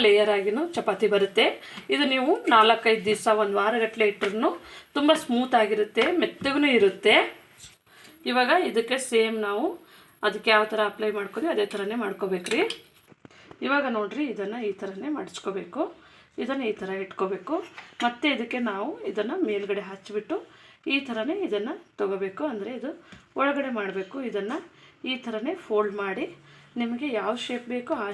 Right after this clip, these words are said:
ಶೇಪು ಲಟ್ಟಿಸ್ಕೋಬೋದು. ನಮಗೆ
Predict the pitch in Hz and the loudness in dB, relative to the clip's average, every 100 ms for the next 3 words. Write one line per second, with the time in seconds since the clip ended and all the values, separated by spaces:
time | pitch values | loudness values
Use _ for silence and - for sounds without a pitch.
0 | - 214 196 - 359 392 226 - 220 - | -6 -2 -2 -2 -4 0 -2 -2 -6 -6
1 | 208 196 202 240 403 - - - - - | -4 -2 -2 -2 -2 -6 -20 -20 -20 -20
2 | - _ - - - 185 185 - _ - | -20 _ -12 -12 -12 -18 -18 -20 _ -20
3 | - - 262 214 220 | -8 -2 2 2 0